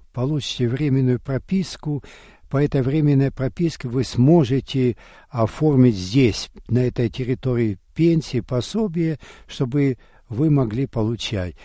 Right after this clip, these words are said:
Даже после того, как получили, многие уезжали, кто-то опять приезжал, и в этот период, когда они находились здесь, мы их кормили, мы обеспечивали всех их жильём. В церкви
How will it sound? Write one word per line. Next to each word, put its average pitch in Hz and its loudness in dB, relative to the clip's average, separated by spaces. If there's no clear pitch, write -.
Даже 139 0
после 156 -4
того, 156 0
как - -6
получили, 156 -2
многие 139 2
уезжали, 143 0
кто-то 131 -4
опять 165 -6
приезжал, 135 -4
и 139 -2
в 135 -2
этот 151 -4
период, 147 -4
когда 135 -4
они 131 2
находились 139 0
здесь, 135 -2
мы 135 0
их 104 -6
кормили, 123 0
мы 127 2
обеспечивали 123 -4
всех - -6
их 120 -12
жильём. 120 0
В - -12
церкви 139 -2